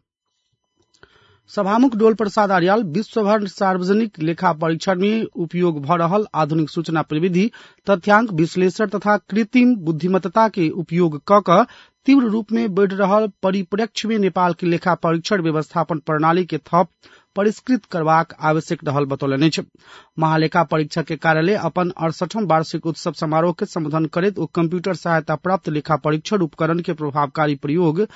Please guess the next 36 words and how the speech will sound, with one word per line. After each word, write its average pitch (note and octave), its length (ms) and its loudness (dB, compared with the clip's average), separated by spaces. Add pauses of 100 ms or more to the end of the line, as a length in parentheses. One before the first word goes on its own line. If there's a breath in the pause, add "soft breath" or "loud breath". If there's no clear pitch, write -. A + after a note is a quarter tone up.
(300 loud breath)
जनशक्ति G#3 520 0
विकास G3 380 0
तथा G#3 200 -4
संस्थागत F3 520 -2
क्षमता F3+ 380 -2
वृद्धि E3 560 0 (320 soft breath)
में F3+ 180 0
एहि A3 160 0 (120)
कार्य D#3+ 260 0 (460)
लेल A3+ 160 4 (500 soft breath)
विशेष F#3+ 360 -4
ध्यान E3 340 0
देबाक D3 320 -2
विश्वास D3 480 -2
व्यक्त C#3+ 240 -4
कयलनि। E3 300 2 (460 loud breath)
लेखा E3+ 260 0
परीक्षण D#3+ 420 -2
के D#3+ 120 -4
संबंध E3+ 300 0
में G3+ 160 0
जारी D#3+ 280 2
भेल F#3 220 0
मार्गदर्शन D#3+ 760 0
आ D#3+ 100 0
निर्देशिका D#3+ 600 0
के G#3 120 -6
प्रभावकारी E3 640 -2
कार्यान्वयन D#3+ 420 0
से F#3+ 140 -4
लेखा D#3+ 280 -2
परीक्षण D#3 420 -4
के E3+ 100 -4
गुणस्तर D#3 420 -2
कायम D#3 300 0
हेबाक D#3 280 2